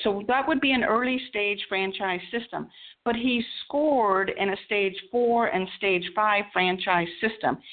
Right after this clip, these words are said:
He would do better in a more established. His number one complaint each time was, "I didn't have the support. I didn't have the training. I felt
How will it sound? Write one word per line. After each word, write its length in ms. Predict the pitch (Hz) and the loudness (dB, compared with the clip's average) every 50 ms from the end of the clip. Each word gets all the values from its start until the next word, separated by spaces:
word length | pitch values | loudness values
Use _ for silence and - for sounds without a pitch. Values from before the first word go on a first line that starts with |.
| - - - - | -16 -16 -16 -4
He 200 | - 254 262 262 | 0 2 2 4
would 220 | 240 262 262 214 208 | 4 4 2 2 2
do 220 | 233 226 220 214 | 2 4 4 2
better 500 | 190 185 214 214 220 240 226 214 190 185 | 2 2 2 4 4 4 6 6 4 4
in 220 | - - 190 190 | 4 4 4 4
a 80 | 190 180 | 4 4
more 420 | 180 185 185 180 180 185 180 180 180 | 4 4 4 4 4 4 4 2 -2
established. 760 | 180 180 - - - 226 202 202 214 202 165 147 120 - - - - - - - - - | -4 -4 -4 -4 -2 0 2 2 2 2 2 0 0 -2 -6 -10 -14 -18 -18 -12 -4 -2
His 160 | 226 214 214 | -2 0 2
number 260 | 220 214 233 240 285 | 2 4 4 4 4
one 220 | 269 269 269 269 262 | 4 4 4 4 4
complaint 540 | 269 262 226 - 262 240 226 208 202 - | 2 2 0 2 2 2 2 2 0 0
each 260 | - 208 202 202 - - | 0 0 0 0 -2 0
time 360 | 247 233 226 220 214 208 202 | 2 2 4 4 4 2 2
was, 240 | 180 180 175 170 170 175 - | 2 4 4 2 2 0 0
"I 140 | 180 190 202 | 0 2 2
didn't 220 | 214 208 202 208 | 2 2 0 2
have 220 | 208 202 196 190 180 | 2 2 2 0 0
the 100 | 185 180 - - | -4 -4 -4 -6
support. 500 | 185 170 - - 196 175 160 135 - - | -8 -4 0 2 2 4 4 2 2 2
I 160 | 165 175 190 | 2 2 4
didn't 240 | 196 208 196 196 208 | 4 2 2 0 0
have 280 | 208 202 196 190 185 180 | 0 0 0 0 0 -2
the 80 | 180 | -4
training. 480 | 180 180 - 208 190 185 180 165 160 160 - - - - - | -2 -2 0 0 2 2 2 2 0 -4 -6 -8 -10 -4 -2
I 140 | - 196 196 190 | 0 0 0 0
felt 260 | - 214 202 196 196 | 2 2 2 2 0